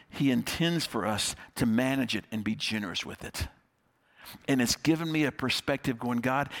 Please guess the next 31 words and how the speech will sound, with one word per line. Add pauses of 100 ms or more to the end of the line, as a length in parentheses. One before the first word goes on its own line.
(180)
if
I
would
take
my
ninety
percent
that's (120)
mine, (840)
and
I
would
understand
that
you
own
that, (880)
I
wonder
next
time
if
I
could
write
a
check
out
to
take
Jimmy